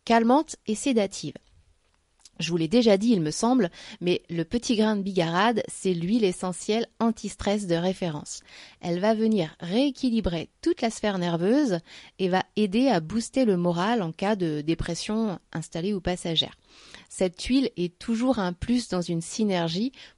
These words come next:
pour son action antidépression. Ensuite, l'huile essentielle de pamplemousse va redonner de la vitalité. Elle va nous booster et nous redonner un coup de fouet. Elle va aussi nous encourager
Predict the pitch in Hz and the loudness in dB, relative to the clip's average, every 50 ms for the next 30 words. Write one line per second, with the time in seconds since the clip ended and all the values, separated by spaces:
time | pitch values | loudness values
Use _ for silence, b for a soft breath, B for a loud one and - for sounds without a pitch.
0 | B _ - - 254 277 262 - - 214 190 185 180 170 170 - - 208 214 233 | B _ -4 -2 -2 -2 -2 -4 -8 -8 -6 -4 -6 -6 -6 -6 -6 -4 -2 -2
1 | 240 220 185 175 - - 214 185 180 165 - - 165 160 - - 226 _ _ _ | -2 -2 -4 -4 -6 -6 -4 -2 -2 -2 -2 -4 -8 -8 -12 -14 -16 _ _ _
2 | - _ _ _ _ _ _ _ _ _ _ _ _ _ - - - - - 180 | -20 _ _ _ _ _ _ _ _ _ _ _ _ _ -20 -20 -16 -8 -4 -4
3 | 180 - - - 294 349 - - 165 - B B B B B B - 190 214 226 | -4 -2 0 0 0 0 0 -2 -8 -8 B B B B B B -2 0 2 4
4 | 208 208 - - 196 190 - - 254 254 240 175 156 147 _ - - 262 277 - | 4 4 4 2 -4 -4 -2 0 2 2 2 0 -2 -6 _ 0 2 2 2 4
5 | - 190 170 170 240 349 - - - - _ - - 170 175 175 175 185 233 226 | 4 2 4 4 2 0 0 -4 -8 -10 _ -16 -8 -4 -2 -2 0 2 2 2
6 | 214 208 202 226 269 240 190 165 165 160 151 156 170 240 269 262 - 233 233 226 | 2 2 2 2 2 2 0 0 -2 -2 -4 -6 -4 -4 -2 0 0 0 0 0
7 | 214 208 - - 147 - B B B B B B B - 175 175 185 190 208 208 | 0 -2 -4 -6 -8 -8 B B B B B B B -2 -2 0 2 2 2 2
8 | 190 175 156 151 156 190 214 - - - - 233 254 285 294 - - 185 180 175 | 2 0 -2 -4 -6 -6 -6 -6 -4 0 2 4 4 2 0 0 -2 -2 -2 -2
9 | 170 170 208 247 247 214 214 208 208 240 247 214 170 170 - - - 240 - - | 0 4 4 6 6 6 4 4 4 4 4 2 0 -2 -4 -4 -4 -4 -4 -4
10 | - - 180 165 _ B B B B B B B - 170 170 170 180 196 208 190 | -4 -4 -4 -4 _ B B B B B B B -4 -2 -2 0 0 0 2 2
11 | 180 175 - - 233 247 247 214 170 151 143 160 185 202 - - 220 196 175 175 | 0 0 -2 -4 0 0 2 2 0 0 0 -2 -2 -2 -2 -2 -2 0 2 0
12 | 170 165 165 190 220 247 302 | 0 0 2 2 2 2 2